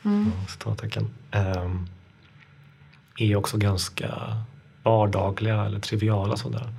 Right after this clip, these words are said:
Speaker 2: Och att det är liksom i den förvandlingen då, om man vill kalla det. Eller i den performativa akten att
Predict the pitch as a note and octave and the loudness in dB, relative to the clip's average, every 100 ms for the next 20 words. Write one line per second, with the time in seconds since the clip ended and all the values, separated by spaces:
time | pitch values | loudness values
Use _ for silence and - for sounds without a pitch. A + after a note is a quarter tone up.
0 | - - - - A#2+ A#2 A2+ G#2 G#2 A2 | -14 -18 -16 -2 0 4 4 4 4 4
1 | G#2+ G#2 G2+ B2 A2+ G#2 G#2 B2+ A#2+ F2+ | 4 4 4 4 6 6 6 4 4 2
2 | G2 F#2 F#2+ G#2 - G2+ - G#2+ - - | -2 -4 -6 -6 -4 -4 -4 -6 -12 -20
3 | - - - - - - B2 A2+ A2 G2+ | -20 -20 -20 -20 -20 -6 2 4 6 4
4 | A2 G#2+ G#2+ G#2 A2 G#2+ G2 - - G#2+ | 4 2 2 2 2 0 0 -2 -4 -4
5 | G2 - - | -4 -8 -14